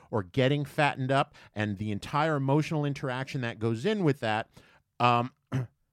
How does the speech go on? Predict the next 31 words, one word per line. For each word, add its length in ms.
if, 180
say, 300
you're 340
from 580
New 160
York 480
and 160
you're 160
in 100
Montreal 460
and 80
you 60
don't 160
know 160
anyone 280
in 80
Montreal, 440
how 180
do 60
you 120
do 180
this? 160
I 160
came 240
up 160
with 120
an 120
app. 360
It 160
combines 540
two 560